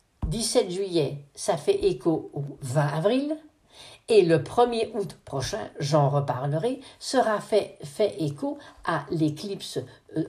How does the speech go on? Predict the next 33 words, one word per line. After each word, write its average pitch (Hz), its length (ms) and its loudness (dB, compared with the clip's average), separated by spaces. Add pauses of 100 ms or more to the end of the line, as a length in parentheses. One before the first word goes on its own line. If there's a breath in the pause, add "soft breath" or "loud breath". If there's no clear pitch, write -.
en 135 280 0 (180)
Scorpion-Taureau 160 1300 -2
du 175 340 -8
cinq 143 440 -10
mai. 139 200 -14 (640 loud breath)
Qu'est-ce - 220 2
qui 359 100 0
a 160 40 2
été 320 380 0
initié 208 600 -2
ou 156 80 -2
fait ? 269 400 -8 (300 soft breath)
Qu'est-ce - 260 0
qui 202 180 -12
se - 160 -2
déplore 185 580 4 (180)
ou 285 100 2
se - 160 2
coince 151 400 -2
un 117 100 -2
peu 131 160 -4
plus 262 340 -8 (140)
aujourd'hui ? 165 580 0 (680 loud breath)
Soyons 208 520 6
conscients 175 720 2
de 143 100 0
ce 143 160 -2
qui - 220 -6
se - 120 -6
trame 151 520 -4 (220)
actuellement 175 720 0 (400 loud breath)
et - 300 -2
aidons-nous 233 640 0